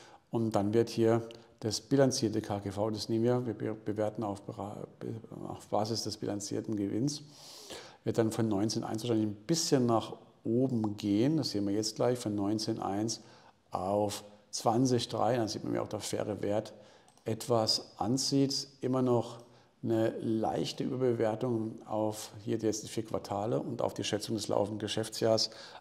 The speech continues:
aber schon im nächsten Jahr ist dann mit einer positiven Rendite zu rechnen. Und ich gucke jetzt einfach mal, was für eine Renditeerwartung wir haben,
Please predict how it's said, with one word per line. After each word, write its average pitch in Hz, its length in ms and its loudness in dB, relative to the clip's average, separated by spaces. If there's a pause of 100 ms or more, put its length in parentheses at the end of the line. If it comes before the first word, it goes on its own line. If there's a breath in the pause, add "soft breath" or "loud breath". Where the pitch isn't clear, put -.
aber 104 120 -2
schon 110 160 -2
im 104 100 2
nächsten 110 340 -2
Jahr 104 180 2
ist - 140 -2
dann 101 140 -2
mit 107 100 -4
einer 101 80 -4
positiven 101 500 -2
Rendite 95 540 -2 (480 loud breath)
zu - 180 0
rechnen. 131 460 6
Und 117 80 4
ich 107 160 2
gucke - 180 -6
jetzt 113 120 0
einfach 110 220 -2
mal, 104 340 0 (340 loud breath)
was 117 140 -6
für 113 80 2
eine 104 280 2 (320 loud breath)
Renditeerwartung 107 800 2
wir 101 100 -2
haben, 113 460 0